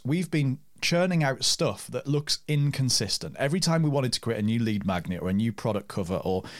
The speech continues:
a new graphic, it, it didn't quite fit with everything else. It looked nice in isolation, but it didn't quite fit with anything else. So if you looked at the old brand of the Email Marketing Show,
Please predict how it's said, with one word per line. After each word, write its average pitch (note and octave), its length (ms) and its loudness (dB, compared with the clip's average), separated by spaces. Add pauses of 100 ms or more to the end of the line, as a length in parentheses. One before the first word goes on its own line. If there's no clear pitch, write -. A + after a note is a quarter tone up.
(140)
a - 80 -2
new A#2+ 220 2
graphic, - 500 -6 (460)
it, C#3+ 180 -4 (100)
it C3+ 160 -4
didn't E3 220 0
quite C#3 320 -2
fit C#3+ 300 -4
with A#2+ 100 -8
everything A2+ 240 0
else. A2 140 0
It F#3 160 0
looked E3 200 0
nice D#3+ 280 2
in D3 240 2 (100)
isolation, A2 680 0 (360)
but - 100 -2
it B2+ 40 -2
didn't D3 180 0
quite C3 200 -4 (380)
fit - 280 -2
with A2+ 100 0
anything G#2 320 2
else. A#2+ 280 2
So - 120 2
if D3+ 100 0
you F3 60 2
looked A3+ 220 0
at F#3 100 -2
the C#3+ 140 -2
old D3 260 2
brand B2 340 2
of F2 120 -6
the A2 100 -2
Email B2 240 2
Marketing G2 480 0
Show, C2 300 -6